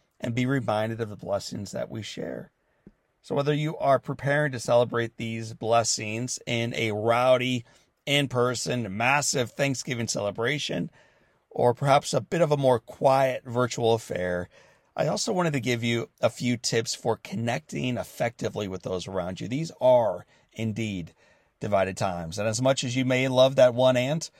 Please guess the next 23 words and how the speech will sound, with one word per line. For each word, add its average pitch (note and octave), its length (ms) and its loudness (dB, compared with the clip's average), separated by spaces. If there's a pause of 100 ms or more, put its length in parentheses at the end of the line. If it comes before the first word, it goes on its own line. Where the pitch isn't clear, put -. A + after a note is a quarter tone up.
(200)
or A#2 160 2
that A#2 160 8
one B2 200 4
nephew, G#2 460 2 (420)
there A#2 180 0
is A#2 140 -2
a A2 60 -4
chance B2+ 480 -2
that B2 160 -4
you G#2+ 120 -8
may B2 260 0
not A#2+ 280 0
see B2 200 -2
perfectly D#3 720 0
eye C3+ 200 4
to B2+ 100 4
eye, C3+ 360 4
whether B2 280 0
that's A#2 260 2
on A2 320 0
masks B2 640 0 (640)
or A2+ 240 2
vaccines C3 1040 0